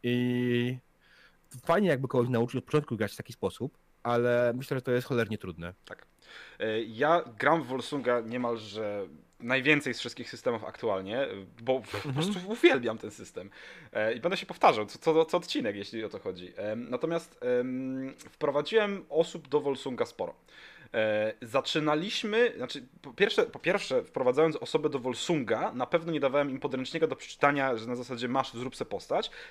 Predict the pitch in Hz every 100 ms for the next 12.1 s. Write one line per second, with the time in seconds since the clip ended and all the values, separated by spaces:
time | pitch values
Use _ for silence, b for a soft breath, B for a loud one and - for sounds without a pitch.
0 | - 143 151 175 151 156 156 120 147 151
1 | - 135 120 156 156 127 - - 131 -
2 | 147 104 151 220 B - 110 - 123 135
3 | 147 143 131 131 156 - - - 143 139
4 | 120 123 - 127 110 101 - 127 160 -
5 | - B B 113 135 170 - - 143 135
6 | - 139 127 131 123 156 170 147 147 190
7 | - 175 - 156 139 135 143 135 135 131
8 | 139 135 127 120 113 156 151 135 127 123
9 | 117 123 - - _ _ B B B B
10 | - 110 110 110 - 135 127 156 - -
11 | - B B B - 127 147 151 139 220